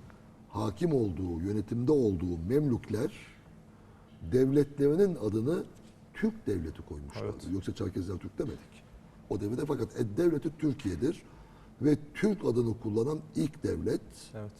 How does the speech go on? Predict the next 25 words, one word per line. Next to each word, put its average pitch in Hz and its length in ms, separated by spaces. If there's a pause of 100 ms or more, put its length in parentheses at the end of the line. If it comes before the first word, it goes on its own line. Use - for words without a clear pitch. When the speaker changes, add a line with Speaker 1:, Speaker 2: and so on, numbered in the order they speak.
(200)
Speaker 1:
adında 123 360 (140)
Türk - 300
kelimesini 98 600
kullanan 85 340 (440)
ilk 156 200
devlet, 110 300 (540)
<clears throat> 120 220
Yavuz 131 220
Sultan 117 220
Selim'in 101 300
ortadan 104 280
kaldırdığı 95 500
Memlüklerdir. - 760 (120)
Speaker 2:
Evet. 107 120 (100)
Speaker 1:
Evet, 127 220
şimdi 139 260
asıl 123 220
Speaker 2:
Kendi - 180
Speaker 1:
konumuza 110 160
Speaker 2:
kullandıkları 160 440
isimler 208 340
de - 40
Türkçe - 280
isimler, 92 300
ünvanlar 98 480